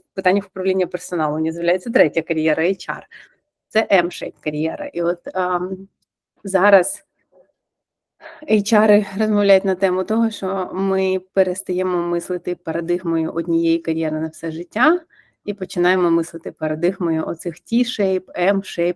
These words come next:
кар'єр, коли ми, е, в процесі життя донарощуємо експертизу для того, щоб бути такими, ну, я б сказала, такими більш багатогранними.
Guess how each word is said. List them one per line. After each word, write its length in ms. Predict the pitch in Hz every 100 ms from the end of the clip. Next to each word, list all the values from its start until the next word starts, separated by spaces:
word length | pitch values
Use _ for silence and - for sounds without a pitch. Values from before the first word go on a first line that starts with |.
| -
кар'єр, 380 | 165 160 165 185
коли 360 | 160 160 170 175 - _ _ -
ми, 460 | 202 190 180 175
е, 240 | - - 180
в 60 | -
процесі 460 | 165 - 180 -
життя 440 | 160 170 202 208 214
донарощуємо 920 | 202 202 185 170 180 196 - 175 160 156
експертизу 840 | - - 165 - 208 233 240 185
для 160 | 170 156
того, 220 | 190 196
щоб 200 | 196 180
бути 220 | 165 196 _
такими, 380 | _ 196 175 165
ну, 140 | 180
я 120 | 170
б 60 | 165
сказала, 280 | - 160 165
такими 260 | _ 170
більш 280 | 170 202 196
багатогранними. 880 | 160 175 175 165 151 151 151 151